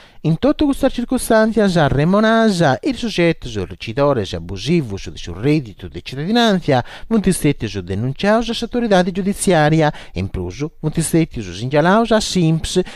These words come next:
che ha provveduto sul recupero del somma sa ottentas in modo ingiusto.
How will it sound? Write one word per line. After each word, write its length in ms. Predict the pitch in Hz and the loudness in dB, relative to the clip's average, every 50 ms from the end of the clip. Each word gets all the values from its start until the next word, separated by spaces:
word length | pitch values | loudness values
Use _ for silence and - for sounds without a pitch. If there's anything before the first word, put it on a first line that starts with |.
| - - | -18 -18
che 120 | - - 113 | -6 -6 -4
ha 40 | |
provveduto 460 | - - 104 92 101 104 135 156 151 120 | -2 -2 -4 -4 -4 -4 0 0 0 0
sul 200 | - - 95 82 | 0 -4 -10 -12
recupero 440 | 92 - - 156 151 131 - 101 | -12 -8 -6 -6 -6 -4 -4 -6
del 160 | 104 120 131 143 | -4 -4 -4 -4
somma 320 | - - 220 190 151 120 | -2 0 0 2 2 0
sa 140 | 110 - 196 | 2 0 0
ottentas 680 | - - - 113 95 90 95 - - 123 123 123 - 147 - - | -2 0 -2 -2 -2 -2 -4 -4 -2 -2 -2 0 0 -2 -2 0
in 120 | - 208 196 | 0 0 2
modo 320 | 156 113 90 95 95 127 | 2 0 -2 -4 -2 0
ingiusto. 760 | 139 143 131 107 101 82 78 - - - - - 82 80 82 | 0 0 0 -2 -6 -10 -12 -14 -16 -18 -14 -12 -12 -12 -12